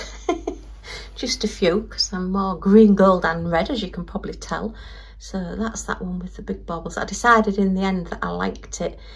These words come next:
in the black frame. And these frames, these magnetic frames that I got last time from Amazon, actually have, like, a border on them as well. They've got, uh, the inner border, so that's really good. So they're, like, framed extra.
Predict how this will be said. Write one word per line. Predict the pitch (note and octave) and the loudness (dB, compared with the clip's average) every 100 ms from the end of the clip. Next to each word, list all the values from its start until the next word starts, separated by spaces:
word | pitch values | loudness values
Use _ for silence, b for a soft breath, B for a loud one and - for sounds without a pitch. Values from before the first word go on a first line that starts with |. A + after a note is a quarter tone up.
| B B | B B
in | F#3 F3+ | -4 -2
the | F3 F3 | -4 -4
black | - G#3 - | 2 2 0
frame. | - - E3+ D#3+ | -8 -6 -4 -4
And | - F3+ | -2 4
these | A#3+ D4 - | 4 2 -2
frames, | B3 G3+ E3+ - | 2 2 2 0
these | G#3+ A#3+ | 0 0
magnetic | A3 G3+ F#3+ - - | -4 -4 -4 -6 -8
frames | F#3 F3+ F3 | -8 -8 -8
that | - | -8
I | |
got | - - | -6 -4
last | G#3+ - - | -4 -4 -8
time | G#3 F3+ | -6 -6
from | F3+ - E3+ | -6 -6 -6
Amazon, | F3 E3+ D#3+ D3+ D3+ B B B B | -4 -6 -6 -6 -6 B B B B
actually | - - G#3+ | -4 0 0
have, | G#3 G3+ - | 0 0 -2
like, | F#3+ F#3 | -6 -6
a | |
border | - F#3 G#3+ A3 F#3+ - | 0 2 2 0 -2 -4
on | E3+ E3+ | -6 -4
them | E3+ E3+ | -4 -4
as | E3 | -2
well. | F#3+ F#3+ E3+ - B B B B B B B - | 0 0 -2 -6 B B B B B B B -12
They've | F#3+ F#3 - | -10 -10 -12
got, | - - - - | -12 -12 -14 -12
uh, | G#3 - | -10 -10
the | - F#3 F#3 - | -4 -2 -2 0
inner | G3 F#3 F3+ - - | 0 2 -2 -6 -4
border, | F#3+ F#3+ F#3+ F3+ E3+ - | -2 0 -2 -4 -6 -10
so | - F#3 | -10 -6
that's | F#3 G3+ - | -4 -4 -6
really | F3+ F#3 G3 F#3+ F3 | -2 0 2 0 0
good. | - - | -2 -6
So | - - | -6 -8
they're, | G3 | -8
like, | F#3 - | -8 -10
framed | - - - F#3+ G3 F#3+ F#3 F3+ - B B B B B | -14 -12 -6 -4 -2 -2 -2 -4 -8 B B B B B
extra. | - - - - - G3 | -14 -10 -10 -8 -8 -10